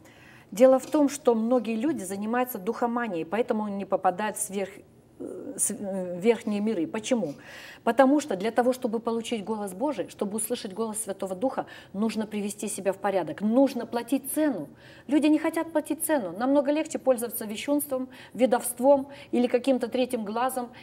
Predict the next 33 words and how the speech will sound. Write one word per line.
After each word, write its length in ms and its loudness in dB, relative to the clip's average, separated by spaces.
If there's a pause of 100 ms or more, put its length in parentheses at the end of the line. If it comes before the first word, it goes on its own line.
(120)
и 100 -2
получить 420 0
какую-то 340 0
информацию 540 0
с 20 -12
духовного 500 -4
мира. 340 -6 (360)
В 120 2
основном 640 4 (300)
те 200 6
люди 240 2
попадают 500 0
в 20 -10
западню, 500 -4 (240)
которые 340 6
не 280 4
смирились 520 -2
пред 260 -10
Богом, 360 -2 (260)
которые 340 6
не 340 4 (760)
поступали 640 6
по 300 6
Его 400 4
условиям, 840 -2 (520)
не 280 6
покаялись 600 2
глубоко 420 -6
в 60 -6
сердце 460 0 (260)
за 300 2
своё 300 0
прошлое 560 4